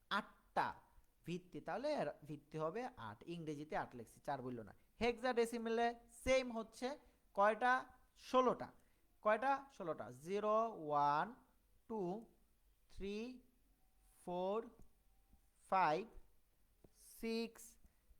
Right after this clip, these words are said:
সেভেন, এইট, নাইন। এখন কি টেনে যাবে? না। এরপরে এ, বি, সি, ডিতে শুরু হবে। এ, বি, সি,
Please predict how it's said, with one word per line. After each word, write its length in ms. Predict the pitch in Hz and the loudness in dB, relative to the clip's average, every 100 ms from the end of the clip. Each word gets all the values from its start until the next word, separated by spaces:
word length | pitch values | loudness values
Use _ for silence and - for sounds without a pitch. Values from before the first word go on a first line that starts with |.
| _ - - - | _ -20 -14 -4
সেভেন, 480 | 175 175 180 180 180 180 _ _ _ _ _ _ - 160 165 165 | -2 0 0 -2 -4 -12 _ _ _ _ _ _ -10 -2 0 2
এইট, 260 | 170 170 - - - - _ 156 151 143 | 0 -4 -8 -8 -10 -20 _ -16 -8 -2
নাইন। 300 | 127 117 107 - - | -2 -2 -6 -14 -14
এখন 140 | 139 175 170 | -12 -12 -12
কি 80 | 151 | -10
টেনে 220 | 170 170 180 | -8 -8 -4
যাবে? 160 | 190 185 127 | -4 -4 -6
না। 60 | 98 - _ _ - - 262 | -10 -10 _ _ -20 2 2
এরপরে 340 | 262 233 226 220 196 | 2 0 0 -2 -2
এ, 40 | 196 180 | -2 -2
বি, 100 | 175 - | -6 -6
সি, 80 | 151 | -10
ডিতে 180 | 135 131 - | -10 -14 -14
শুরু 120 | 131 110 | -10 -10
হবে। 120 | 107 - 170 180 | -12 -10 -6 -4
এ, 40 | 185 180 185 _ _ _ _ _ - _ _ - 123 | -4 -6 -10 _ _ _ _ _ -20 _ _ -20 -12
বি, 180 | 165 190 170 220 226 _ _ _ _ _ _ _ _ _ _ - - | -8 -4 -6 -8 -16 _ _ _ _ _ _ _ _ _ _ -20 -10
সি, 220 | 175 | -6